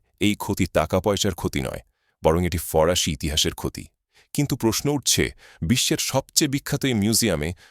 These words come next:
যেখানে প্রতি বছর লাখ লাখ মানুষ আসে, সেখানে এমন নিরাপত্তা ঘাটতি কিভাবে সম্ভব? তদন্ত শুরু হতেই একের পর এক চমকপ্রদ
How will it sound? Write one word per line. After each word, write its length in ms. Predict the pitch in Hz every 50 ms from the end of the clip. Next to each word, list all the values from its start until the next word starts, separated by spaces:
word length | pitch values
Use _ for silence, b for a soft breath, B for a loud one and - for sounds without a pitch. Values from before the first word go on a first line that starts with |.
| b b
যেখানে 260 | - 110 - 135 123 117
প্রতি 320 | - - 110 110 - 139
বছর 360 | 123 120 113 113 - - - 120 90 76 76
লাখ 160 | 80 98 123 - -
লাখ 140 | 143 135 127 - -
মানুষ 240 | 104 98 104 104 -
আসে, 280 | 107 95 87 - - 64 55 - b b b b b b
সেখানে 280 | - - 156 - 165 - - -
এমন 260 | 107 110 123 143 160 170
নিরাপত্তা 460 | 160 156 151 147 - 147 139 - 127 107
ঘাটতি 360 | - - 120 113 - - 170
কিভাবে 360 | - - 165 131 139 147 131
সম্ভব? 400 | 110 - 80 69 64 60 65 60 - - _ _ _ _ _ _ b b b b b _
তদন্ত 320 | 98 87 78 82 85 85 90 82 -
শুরু 140 | - 98 101
হতেই 320 | 90 82 - 87 71 69 67 - b b b b b
একের 320 | 82 87 90 - 127 123 117
পর 140 | - 110 101
এক 100 | 104 - -
চমকপ্রদ 440 | - 92 85 92 92 - - 98 85